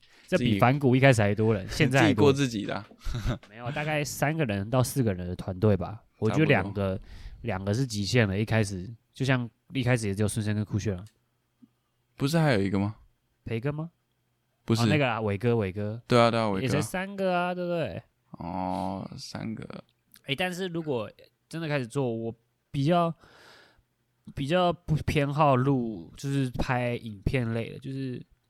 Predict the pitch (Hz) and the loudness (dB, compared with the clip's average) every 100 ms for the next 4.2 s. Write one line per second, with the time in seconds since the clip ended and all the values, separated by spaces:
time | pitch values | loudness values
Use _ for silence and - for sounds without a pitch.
0 | _ _ _ _ _ _ - 143 110 101 | _ _ _ _ _ _ -2 6 6 6
1 | - 147 120 113 127 - 151 143 135 151 | 6 6 6 4 0 -8 -4 -4 -4 -2
2 | 180 165 - 107 113 - 120 113 92 95 | -2 -2 -4 -8 -8 -6 -8 -8 -10 -10
3 | 107 101 95 - 95 92 90 101 95 92 | -8 -8 -10 -16 -20 -20 -10 -6 -4 -4
4 | 92 | -6